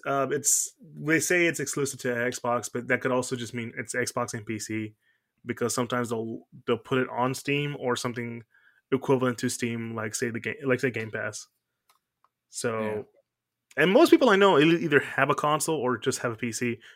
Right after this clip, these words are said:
Speaker 1: or have both, and it's either one or the other. And so I wouldn't say you're, like, off. So if you're like, I can't play the new, um,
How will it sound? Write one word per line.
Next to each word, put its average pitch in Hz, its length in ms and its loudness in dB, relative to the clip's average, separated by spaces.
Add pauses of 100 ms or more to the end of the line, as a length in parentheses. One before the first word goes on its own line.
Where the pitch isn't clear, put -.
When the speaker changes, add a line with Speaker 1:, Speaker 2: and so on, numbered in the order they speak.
(140)
Speaker 1:
or 131 100 6
have 113 200 0
both, 104 320 -2
and 117 260 -8
it's 120 200 -4
either 117 240 -2 (100)
one 127 380 2
or 110 80 4
the 113 140 0
other. 104 320 -4 (520)
And 127 160 2
so 135 160 4
I 120 140 6
wouldn't 139 260 4
say 135 160 6
you're, 120 440 2
like, 110 220 -2 (160)
off. - 420 -10 (600)
So 117 460 0
if 117 160 -2
you're 151 260 4
like, 139 300 4
I 127 40 6
can't 147 300 -2
play 139 460 2 (600)
the 127 80 6
new, 131 500 4
um, 117 580 2